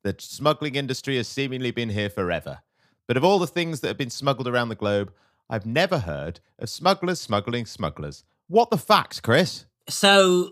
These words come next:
Speaker 2: large-scale smuggling is usually conducted by water,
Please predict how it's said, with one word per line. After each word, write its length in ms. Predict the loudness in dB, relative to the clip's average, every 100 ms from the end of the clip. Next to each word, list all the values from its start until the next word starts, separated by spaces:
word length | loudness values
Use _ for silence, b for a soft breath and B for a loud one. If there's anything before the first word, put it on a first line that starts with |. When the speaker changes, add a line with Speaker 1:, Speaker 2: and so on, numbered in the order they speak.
| -2
Speaker 2:
large-scale 1200 | 4 6 6 4 0 -4 -4 2 2 2 0 -4
smuggling 760 | -6 -2 -2 -4 -14 -14 -18 -12
is 240 | -10 -6
usually 460 | -4 -4 -4 -4 -4
conducted 680 | -6 -6 -8 -8 -8 -8 -4
by 300 | -4 -2 -4
water, 600 | -4 -4 -4 -10 -16